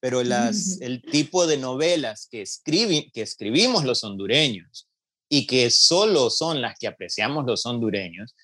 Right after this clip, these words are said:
Speaker 1: vienen a ser como aquellas películas que se ganan el Oscar,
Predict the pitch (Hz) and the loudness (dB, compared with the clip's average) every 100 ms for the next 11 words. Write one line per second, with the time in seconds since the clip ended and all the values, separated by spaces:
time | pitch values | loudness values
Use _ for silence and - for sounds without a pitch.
0 | - - 131 139 147 143 143 135 - 143 | -20 -2 2 4 4 4 4 2 2 0
1 | 120 127 131 143 - 120 117 135 139 - | 2 2 2 2 0 0 0 -2 -4 -4
2 | 131 110 104 117 135 113 113 160 175 - | -8 -6 -6 -6 -6 -6 -2 2 4 4
3 | 90 | 0